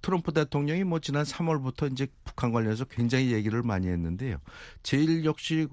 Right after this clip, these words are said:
쭉 흐름을 보면은 지난 일 일이죠. 김영철 통전부장이 일 일 그, 아, 김정은 위원장의 그 친서를 전달했는데요. 이날 그 발언을 보면 그 이전의 발언과 그 이후의 발언이 굉장히 틀립니다.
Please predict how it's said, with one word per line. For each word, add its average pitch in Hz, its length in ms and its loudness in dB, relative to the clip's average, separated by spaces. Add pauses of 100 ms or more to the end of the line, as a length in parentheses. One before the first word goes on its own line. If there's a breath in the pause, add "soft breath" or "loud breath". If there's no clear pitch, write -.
(120)
쭉 160 260 -2 (240)
흐름을 147 440 -2
보면은 135 400 0 (360 loud breath)
지난 147 360 0
일 131 180 0
일이죠. 135 460 0
김영철 143 640 0
통전부장이 139 800 0
일 120 160 0
일 123 240 2
그, 104 220 2 (300 loud breath)
아, 90 160 2
김정은 120 500 2
위원장의 107 460 2
그 92 120 -2
친서를 151 500 0
전달했는데요. 90 840 0 (420 loud breath)
이날 160 460 2
그 160 140 0
발언을 147 440 0
보면 151 300 -2
그 - 120 -2
이전의 151 520 2
발언과 139 560 2
그 160 140 0
이후의 135 340 2
발언이 127 360 0
굉장히 123 340 -2
틀립니다. 95 560 0